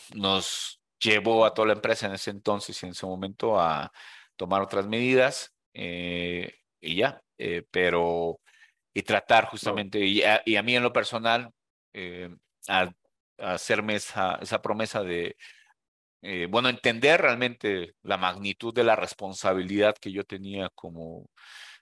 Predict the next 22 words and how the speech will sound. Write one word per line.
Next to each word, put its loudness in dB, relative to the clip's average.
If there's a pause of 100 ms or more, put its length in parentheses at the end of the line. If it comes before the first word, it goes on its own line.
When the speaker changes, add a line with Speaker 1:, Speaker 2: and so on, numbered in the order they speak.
(100)
Speaker 1:
eh, -10
en -12
ese -8
momento -10
como -16
coordinador -6
de -12
salud -8
y -10
seguridad 2
o, -6 (300)
o -20 (100)
como -10
un -14
responsable 0
en -2
temas -4
de, -4
de -10
salud -10
y -10
seguridad. 0